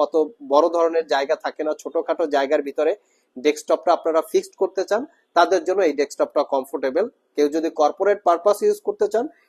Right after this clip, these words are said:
সেটাও একদম পারফেক্টলি একটা সাইজ হবে। এখানে চারটা পোর্ট আছে, চারটা পোর্টের মাধ্যমে চাইলে এটাকে হ্যাং করেও ইউজ করতে পারবেন বিভিন্ন অ্যাঙ্গেলে। তো এটার সাথে মনিটর কি থাকবে?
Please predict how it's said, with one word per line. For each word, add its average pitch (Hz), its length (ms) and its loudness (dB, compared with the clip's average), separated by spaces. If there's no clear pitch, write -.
সেটাও 185 400 2
একদম 165 380 2
পারফেক্টলি 170 600 2
একটা 151 160 -4
সাইজ 139 280 0
হবে। 117 140 -8
এখানে 214 280 2
চারটা 190 260 2
পোর্ট 190 260 0
আছে, 196 120 -4
চারটা 185 320 2
পোর্টের 185 340 -4
মাধ্যমে 165 400 -2
চাইলে 151 260 2
এটাকে 151 260 -4
হ্যাং 160 160 6
করেও 190 220 6
ইউজ 156 140 -4
করতে 165 200 -4
পারবেন 156 300 0
বিভিন্ন 143 220 -4
অ্যাঙ্গেলে। 131 400 -2
তো - 40 -6
এটার 233 160 2
সাথে 247 300 0
মনিটর 202 360 2
কি 180 80 0
থাকবে? 123 320 -6